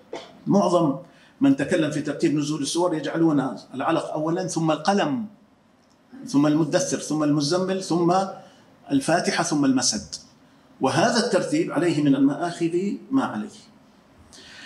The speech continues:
بالنسبة للمستشرقين بنوا جهدهم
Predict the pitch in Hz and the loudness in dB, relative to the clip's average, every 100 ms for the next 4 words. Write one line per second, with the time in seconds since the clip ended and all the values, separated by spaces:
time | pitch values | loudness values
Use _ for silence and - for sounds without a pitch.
0 | - - - 175 254 233 233 226 214 202 | -20 -8 2 4 4 2 4 4 4 0
1 | - 160 - 156 131 123 - - _ _ | 0 -2 0 0 0 -2 -8 -20 _ _
2 | - - - - - - 165 233 196 151 | -20 -20 -20 -20 -18 -2 2 4 4 2
3 | 135 - - _ _ _ _ _ _ 117 | 0 -4 -18 _ _ _ _ _ _ 0
4 | 202 143 151 123 120 110 | 0 2 0 0 0 -2